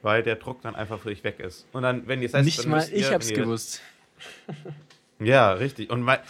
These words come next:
Speaker 1: Leo, weißt du, wie fucking schwer mir das gefallen ist? Ich hätt, ich möchte dir seit, ich kann an-, erzählen, wann ich damit angefangen hab. Ich hab dieses Jahr im April damit angefangen. Und seitdem möchte ich das eigentlich erzählen.
Speaker 2: Was?
Speaker 1: Aber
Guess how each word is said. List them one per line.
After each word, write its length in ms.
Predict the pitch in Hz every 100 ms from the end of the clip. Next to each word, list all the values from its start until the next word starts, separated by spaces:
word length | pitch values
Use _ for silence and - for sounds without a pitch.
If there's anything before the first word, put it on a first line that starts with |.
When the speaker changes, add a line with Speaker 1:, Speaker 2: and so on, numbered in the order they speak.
| -
Speaker 1:
Leo, 160 | 135 151
weißt 200 | 160 160
du, 60 | 147
wie 80 |
fucking 520 | 143 - - 170 160 143
schwer 220 | 165 185
mir 100 | 175
das 160 | 160
gefallen 320 | 156 160 135 110
ist? 80 |
Ich 80 | 120
hätt, 200 | 147 160 - - _
ich 120 | 113
möchte 240 | 151 160 139
dir 180 | 147
seit, 340 | 135 139 143 143
ich 80 | -
kann 120 | 135
an-, 160 | 139 120 113
erzählen, 420 | 120 127 139 139
wann 100 | 131
ich 80 | 127
damit 200 | 123 107
angefangen 380 | 123 113 104 90
hab. 80 |
Ich 80 | 87
hab 100 | 117
dieses 280 | 139 143 139
Jahr 180 | 131 127
im 240 | 113 113 -
April 380 | 110 - 135
damit 200 | 143 127
angefangen. 440 | 117 110 107 98 98 - - -
Und 100 | 123
seitdem 280 | 139 156 165
möchte 200 | 185 156
ich 40 |
das 100 | 147
eigentlich 340 | 151 196 202
erzählen. 400 | 180 - 156 95
Speaker 2:
Was? 640 | 113 135 170 110 87
Speaker 1:
Aber 0 | -